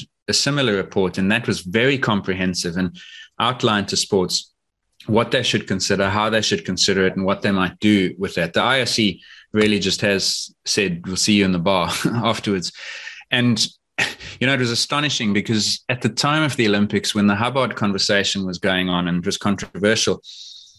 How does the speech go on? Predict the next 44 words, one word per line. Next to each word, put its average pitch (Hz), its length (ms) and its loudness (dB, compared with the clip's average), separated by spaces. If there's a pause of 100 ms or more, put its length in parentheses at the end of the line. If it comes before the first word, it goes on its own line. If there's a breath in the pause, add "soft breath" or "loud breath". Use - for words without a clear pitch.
(340 loud breath)
the 113 160 2
I 139 180 2
O 143 40 0
C's 120 240 0
medical 113 360 2
director 95 560 0
acknowledged 101 600 0
that 92 120 -8
the - 80 -4
current 113 400 0
policy 104 460 0
was 90 160 -2
not 104 200 0
fit - 240 -4
for - 140 -4
purpose. - 600 0 (960 loud breath)
And 110 80 0
so 120 280 2 (180)
everyone 131 420 2
thought 117 340 2
that 92 140 -4
the 85 80 0
I 107 120 2
O 107 60 2
C 107 220 0
was 95 120 0
gonna 92 320 0 (240)
respond 101 640 2
after 107 300 0
the 95 120 2
Olympic 92 340 0
Games 92 560 0 (100)
last 92 320 -2
year 104 140 4
and 98 180 -2 (280)
come 117 180 0
out 107 160 0
with 107 80 -4
something 104 380 0
a 95 40 0
little 107 180 4
bit 101 120 -2
more 98 160 4
stringent 98 640 2